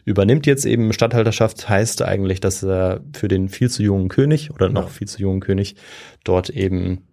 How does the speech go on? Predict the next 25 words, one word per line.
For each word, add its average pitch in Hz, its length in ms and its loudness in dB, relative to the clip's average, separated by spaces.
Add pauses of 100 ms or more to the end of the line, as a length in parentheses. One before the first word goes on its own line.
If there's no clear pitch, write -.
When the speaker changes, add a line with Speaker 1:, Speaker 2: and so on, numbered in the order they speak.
Speaker 1:
ähm, 95 220 2
die 95 60 0
Position 95 500 0
übernimmt, 90 360 0
das - 100 -12
Ganze 90 280 -2
eben 92 360 -4
zu 104 100 0
leiten, 95 240 2
zu 101 120 -4
organisieren. 92 520 0
Denn 98 360 0
es 104 200 -2
ist 107 140 -4
ja 117 80 4
jetzt 120 180 2
in 113 480 -6
englischer 113 460 2
Hand 131 180 2
seit - 320 -4
dem 92 80 -6
Vertrag - 400 -6
von 98 160 -8
Troyes. - 320 -10
Speaker 2:
Mhm. 120 220 -14